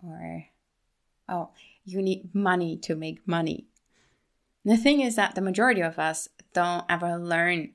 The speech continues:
how to actually deal with money in school, or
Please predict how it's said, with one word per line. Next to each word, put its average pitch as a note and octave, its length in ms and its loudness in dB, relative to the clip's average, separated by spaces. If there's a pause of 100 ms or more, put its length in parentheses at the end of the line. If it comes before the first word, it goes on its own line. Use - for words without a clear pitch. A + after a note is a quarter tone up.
how D3+ 180 -4
to D3+ 180 -4
actually - 420 -8
deal D#3 240 -6
with D#3 260 -12
money D3 320 -4
in D3+ 140 -6
school, - 540 -6 (420)
or D3 380 -4